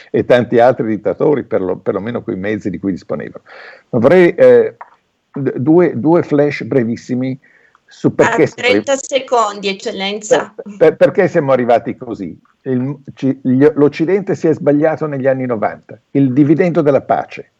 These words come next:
Speaker 1: eh, lo smantellamento dei nostri sistemi militari era un'illusione. La, la Russia, l'evoluzione della Russia in senso democratico dopo Yeltsin, è avvenuto il contrario. La Cina dopo l'Organizzazione Mondiale del Commercio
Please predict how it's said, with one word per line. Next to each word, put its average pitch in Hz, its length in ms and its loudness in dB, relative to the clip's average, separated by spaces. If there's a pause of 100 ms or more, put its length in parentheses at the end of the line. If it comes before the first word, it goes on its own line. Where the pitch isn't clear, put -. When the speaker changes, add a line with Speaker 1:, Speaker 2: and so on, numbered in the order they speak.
(140)
Speaker 1:
eh, 117 460 2
lo 139 160 2
smantellamento 147 880 -2
dei 131 120 -2
nostri 139 280 -6
sistemi 120 420 -6
militari 104 580 -4 (320)
era 143 360 4
un'illusione. 131 880 -2 (520)
La, 135 220 4 (180)
la 147 180 6
Russia, 180 640 0
l'evoluzione 156 580 -4
della 151 220 0
Russia 156 520 -4
in 147 140 -8
senso 147 380 -4
democratico 143 760 -2
dopo 117 280 0
Yeltsin, 82 560 -4 (120)
è 117 120 2
avvenuto 117 320 2
il - 40 -8
contrario. - 600 -6 (380)
La 139 180 6
Cina 185 340 0
dopo 117 540 2
l'Organizzazione 135 640 -2
Mondiale 135 260 2
del 120 100 -2
Commercio 160 800 -4